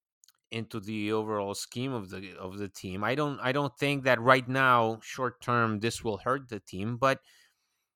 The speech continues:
long term, it'd be better to have somebody that is, you know, feels the confidence, because then if you, you know, if somebody, if knock on wood, something happens to Eldor and Tammy, you have a guy who, uh, hasn't had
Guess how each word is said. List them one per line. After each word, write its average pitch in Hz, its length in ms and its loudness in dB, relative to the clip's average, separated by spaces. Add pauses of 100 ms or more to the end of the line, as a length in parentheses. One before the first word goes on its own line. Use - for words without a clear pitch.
(120)
long 160 240 4
term, 170 280 6
it'd 156 160 2
be 147 100 2
better 156 360 8
to 117 160 -6
have 120 260 2
somebody 120 500 2
that 113 200 4
is, 107 460 -2
you 123 120 0
know, 95 140 2
feels 147 400 -2
the 135 80 -2
confidence, 135 540 4
because 107 260 -10
then 143 180 -2
if 127 200 -4
you, 139 140 0
you 135 120 -2
know, 110 160 2
if - 240 -10
somebody, 175 480 0
if - 180 -12
knock 156 300 2
on 147 100 0
wood, 120 140 -2
something 151 460 -2
happens 120 500 -2
to 95 400 -6 (140)
Eldor 110 380 -2
and 98 120 -8
Tammy, 165 380 0 (180)
you 180 80 -2
have 202 100 0
a 190 60 0
guy 151 300 6
who, 139 340 -2 (520)
uh, 90 560 -12 (280)
hasn't 185 520 0
had 143 280 0